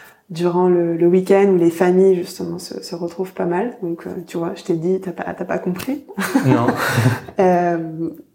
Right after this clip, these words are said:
Speaker 1: et puis, euh, on pourrait dire aussi, euh, tiens, j'aime beaucoup, euh, ce tableau. Tu l'as trouvé à Shams, euh, Mojo ou Downtown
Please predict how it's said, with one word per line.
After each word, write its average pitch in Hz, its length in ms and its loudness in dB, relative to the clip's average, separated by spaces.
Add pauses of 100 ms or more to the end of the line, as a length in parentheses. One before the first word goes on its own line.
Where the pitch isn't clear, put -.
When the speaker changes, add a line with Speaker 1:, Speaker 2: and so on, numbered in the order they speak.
Speaker 1:
et 190 180 6
puis, 208 420 -2
euh, 180 520 4
on 180 140 0
pourrait 180 320 2
dire 196 200 4
aussi, 190 360 0
euh, 180 460 2 (680)
tiens, 214 200 2
j'aime 196 200 4
beaucoup, 185 400 0
euh, 185 260 4
ce 180 120 -10
tableau. 202 760 4
Tu - 140 -10
l'as 185 140 2
trouvé 190 420 2
à 180 400 2
Shams, 214 440 2 (200)
euh, 185 340 0
Mojo 196 600 4
ou 185 120 2
Downtown 175 540 0